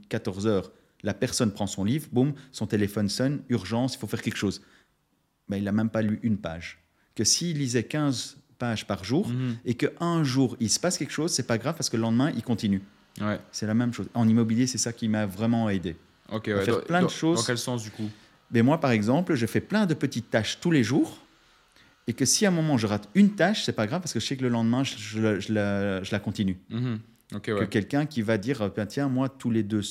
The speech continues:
Speaker 1: la recherche, par exemple.
Speaker 2: Mhm.
Speaker 1: Je préfère chercher de l'immobilier quinze, vingt minutes par jour que de me bloquer un créneau une fois par semaine à telle heure. »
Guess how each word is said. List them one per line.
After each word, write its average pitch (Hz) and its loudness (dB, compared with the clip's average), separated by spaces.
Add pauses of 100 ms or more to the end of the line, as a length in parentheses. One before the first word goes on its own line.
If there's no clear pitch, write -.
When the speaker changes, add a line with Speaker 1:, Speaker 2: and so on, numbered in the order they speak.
(260)
Speaker 1:
la 113 0
recherche, 107 -4
par 95 -6
exemple. 90 -6
Speaker 2:
Mhm. 117 -4 (460)
Speaker 1:
Je 110 0
préfère 143 -2
chercher 135 0
de 120 0
l'immobilier 120 4 (600)
quinze, 135 2
vingt 120 0
minutes 107 4
par - -2
jour 127 0 (1000)
que - -2
de 123 4
me 127 4
bloquer 120 4
un 107 2
créneau 127 2
une 160 2
fois 135 0
par 120 -2
semaine 110 2 (200)
à 110 -2
telle 107 4
heure. » 165 4